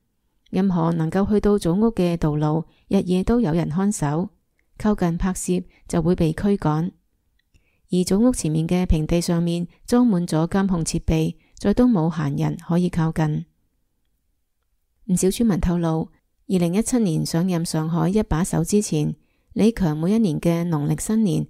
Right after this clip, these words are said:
都會返村入面拜祭母親。村民話，佢哋話成座山嘅墳入邊有人把守嘅就係李強屋企嘅。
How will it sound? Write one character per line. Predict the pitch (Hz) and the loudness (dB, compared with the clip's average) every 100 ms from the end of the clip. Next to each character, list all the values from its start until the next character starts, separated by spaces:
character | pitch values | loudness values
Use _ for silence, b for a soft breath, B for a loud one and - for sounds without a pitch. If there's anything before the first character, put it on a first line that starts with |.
| b b - | b b 0
都 | 247 | 2
會 | 214 180 | 2 2
返 | 208 226 | 0 0
村 | 226 233 | 0 0
入 | 202 | 2
面 | 151 156 156 | 0 -2 -2
拜 | 160 160 | -2 -2
祭 | 160 | -2
母 | 156 147 165 | -2 -2 -2
親。 | 190 196 208 - _ _ _ _ _ _ _ _ | 0 0 -2 -8 _ _ _ _ _ _ _ _
村 | - 226 | -4 0
民 | 175 147 | 0 -2
話， | 151 151 190 _ _ _ _ _ _ _ | -4 -6 -8 _ _ _ _ _ _ _
佢 | 185 | 0
哋 | 180 170 | 2 2
話 | 165 165 | 0 0
成 | 165 165 | 0 0
座 | 160 196 | 2 2
山 | 247 254 | 4 4
嘅 | 233 190 | 4 2
墳 | 156 143 | 2 0
入 | 151 | -2
邊 | - 160 156 - b b | 0 2 2 -2 b b
有 | - 190 | 0 2
人 | 185 147 | 2 0
把 | 143 196 | -2 -2
守 | 156 151 | -2 0
嘅 | 185 160 170 b b | 0 0 -2 b b
就 | 170 | 0
係 | 165 160 | 2 2
李 | 156 151 | 2 0
強 | - 147 | 0 0
屋 | 165 - | 0 0
企 | 160 156 | 0 0
嘅。 | 165 151 | 0 0